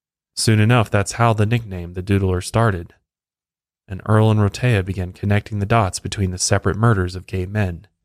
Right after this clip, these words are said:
in the area. After the Doodler's fourth known victim, the police figured that their best bet might be to wait for the killer to slip up. So far, he had almost left no trace of evidence,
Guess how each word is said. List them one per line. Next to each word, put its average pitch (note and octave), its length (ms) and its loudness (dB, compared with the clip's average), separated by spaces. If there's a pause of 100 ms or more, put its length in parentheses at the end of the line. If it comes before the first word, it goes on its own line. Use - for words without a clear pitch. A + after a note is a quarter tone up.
(560)
in F#2 140 0
the F2 160 -4
area. F#2+ 540 2 (680)
After A#2+ 260 2
the A#2+ 120 4
Doodler's C3+ 400 4
fourth C3+ 320 0
known B2 260 2
victim, G2 480 -4 (440)
the G2+ 80 0
police A#2+ 280 2
figured A2 300 0
that G2 160 -2
their F#2+ 120 0
best B2 400 -2
bet A2+ 300 0 (580)
might F#2+ 200 -8
be F#2 140 -4
to - 160 -10
wait G#2 280 -2
for - 140 -4
the A#2+ 60 -6
killer F2+ 340 -6
to F2 80 -14
slip - 340 -4
up. G2+ 340 -2 (920)
So A#2 200 2
far, A#2+ 280 4
he A2 120 2
had G#2 100 4
almost G2+ 300 2
left G2+ 180 0
no G#2+ 200 2
trace A2+ 340 0
of G#2+ 80 -2
evidence, F#2+ 580 -2